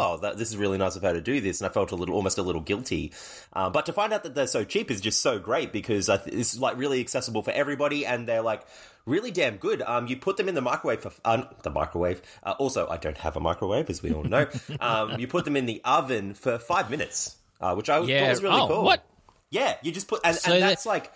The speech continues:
Speaker 1: crispy.
Speaker 2: they're pre-, yeah,
Speaker 1: Yeah.
Speaker 2: they're pre-cooked.
Speaker 1: Yeah.
Speaker 2: They're already cooked. You're really just bringing them up to a good temperature, and then that's all you really need to do.
Speaker 1: Yeah, um,
Speaker 2: Mm.
Speaker 1: I just, I was just super impressed, and even, like,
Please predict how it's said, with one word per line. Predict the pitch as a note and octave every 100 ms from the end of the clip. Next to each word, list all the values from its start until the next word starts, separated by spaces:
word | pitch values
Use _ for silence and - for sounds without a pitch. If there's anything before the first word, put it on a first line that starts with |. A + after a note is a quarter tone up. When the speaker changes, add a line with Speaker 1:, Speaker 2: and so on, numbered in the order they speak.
| - -
Speaker 1:
crispy. | - G3+ C3 D#3+ F3
Speaker 2:
they're | D#3+
pre-, | E3 F#3 - _ _ _
yeah, | - B2 A2+
Speaker 1:
Yeah. | E2 A2+
Speaker 2:
they're | C#3+
pre-cooked. | - F3+ D3 - C#3+ D#3 - - - - _
Speaker 1:
Yeah. | G#2+ D#3+ A#2 A#2+
Speaker 2:
They're | C3+
already | C#3+ D#3+ D#3
cooked. | - C#3 -
You're | A2 A#2+
really | A#2+ A#2
just | A2 G#2+ -
bringing | G#2+ G#2+
them | G2 F#2+
up | F#2
to | - A2
a | G2
good | F2 G2+ -
temperature, | G#2 F#2+ - G2+ F2
and | E2+ F2+
then |
that's | F2+ F2
all | F2+
you | E2+ F2
really | E2
need | D#2+ D#2
to |
do. | - E2+ - - _ _
Speaker 1:
Yeah, | G#2 D3 E3 E2 -
um, | G2 F2+ F2 F2+ A2 C3+
Speaker 2:
Mm. |
Speaker 1:
I | B2+
just, | D3 E3 -
I | D3
was | D#3
just | F#3+
super | - A3 F#3+
impressed, | - F#3+ -
and | D#3
even, | G3 G#3+ G3
like, | D#3+ G#2+